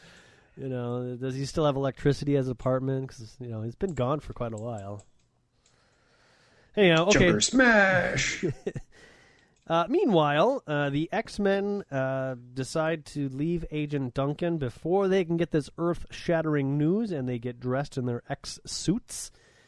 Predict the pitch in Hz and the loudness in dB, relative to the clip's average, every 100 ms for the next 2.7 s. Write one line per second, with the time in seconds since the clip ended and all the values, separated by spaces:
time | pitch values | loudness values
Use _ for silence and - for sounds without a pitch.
0 | _ _ - - - - - 175 170 147 | _ _ -20 -20 -20 -20 2 8 10 10
1 | 143 135 135 120 - 123 113 101 117 110 | 8 8 6 4 4 4 4 6 8 8
2 | 104 98 - 110 101 98 | 6 2 -2 -2 0 -2